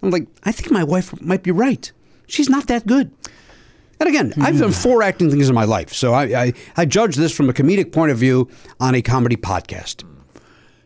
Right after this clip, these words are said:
Speaker 2: I
Speaker 1: I am not, uh, I
Speaker 2: mean,
Speaker 1: am not James Lipton.
Speaker 2: because I just watched this movie, it, it, it, it, uh, prompted me to,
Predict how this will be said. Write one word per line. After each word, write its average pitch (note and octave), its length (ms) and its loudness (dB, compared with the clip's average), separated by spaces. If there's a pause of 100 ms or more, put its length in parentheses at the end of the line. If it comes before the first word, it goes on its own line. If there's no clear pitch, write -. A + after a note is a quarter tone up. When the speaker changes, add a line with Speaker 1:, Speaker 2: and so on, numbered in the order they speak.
(280)
Speaker 2:
I C3+ 500 2
Speaker 1:
I D3+ 120 0
am D3 120 2
not, E3+ 260 -2
uh, C#3 380 2
I A#2+ 100 0
Speaker 2:
mean, C3+ 140 2
Speaker 1:
am - 80 -6
not C3+ 120 -2
James C3+ 300 0
Lipton. G#2 520 0
Speaker 2:
because D3 340 -2
I C#3+ 80 2
just G#2+ 200 -2
watched G2+ 260 0
this E2+ 140 -2
movie, D#2+ 340 2
it, F#2 180 0 (100)
it, G2 200 0
it, F2+ 320 -2
it, F2 180 2
uh, D2 300 0 (280)
prompted G#2 360 -2
me D#2 140 0
to, D2 380 -2